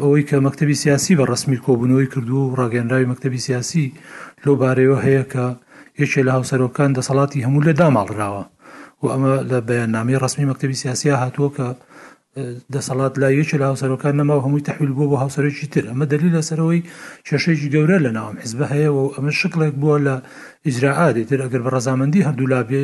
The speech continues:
یا، ئە، ناڕەزامەند بوو بێت. بەڵام ئەوەی بۆ یەکێتی خۆشبەختیە دیارە هەردوو لا ڕازی بوون لەسەرەوەی بەم ئالیەتە جارێم قۆناغە تێپەڕێن. و لەوەش، ئە، ز-،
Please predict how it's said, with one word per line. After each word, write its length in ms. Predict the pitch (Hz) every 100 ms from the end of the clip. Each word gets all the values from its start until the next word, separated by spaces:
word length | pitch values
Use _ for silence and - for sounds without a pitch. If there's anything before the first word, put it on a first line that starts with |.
| 139
یا، 80 | 131 - - - - -
ئە، 60 | 139 131 127
ناڕەزامەند 540 | 135 127 123 131 135 113
بوو 120 | 98
بێت. 160 | 101 - -
بەڵام 260 | 139 127 127 131 156
ئەوەی 200 | 143 175 180 - 160
بۆ 80 | 185 165
یەکێتی 320 | - 147 160 135
خۆشبەختیە 600 | 143 143 131 - 170 196 - - - - _ - 127
دیارە 300 | 156 147 143 - 143 -
هەردوو 240 | 156 131
لا 80 | 127 127
ڕازی 240 | 127 131 110
بوون 140 | 110 113
لەسەرەوەی 300 | 117 135 127
بەم 120 | 139 -
ئالیەتە 520 | 113 107 110 98 117 87 - - - -
جارێم 280 | 143 120 113
قۆناغە 300 | - 113 104 104
تێپەڕێن. 400 | 107 - 98 90 _ _ - - - -
و 20 | 147 135
لەوەش، 280 | 147 196 -
ئە، 280 | - 165 156 151 147 143 127
ز-، 140 | 120